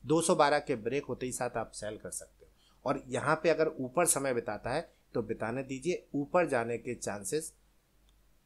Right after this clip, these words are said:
कम लग रहे हैं। कोई न्यूज़ आ गई तो जा सकता है। तो दोस्तों, मुझे लगता है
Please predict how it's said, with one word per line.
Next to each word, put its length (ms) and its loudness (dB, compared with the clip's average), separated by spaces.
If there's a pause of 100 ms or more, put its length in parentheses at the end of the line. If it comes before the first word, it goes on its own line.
कम 180 6
लग 160 6
रहे 180 6
हैं। 200 -2 (360)
कोई 140 8
न्यूज़ 300 6
आ 60 8
गई 180 2
तो 160 0
जा 260 -4
सकता 320 -12
है। 60 -20 (380)
तो 60 -4
दोस्तों, 360 -2 (500)
मुझे 160 0
लगता 320 0
है 160 -4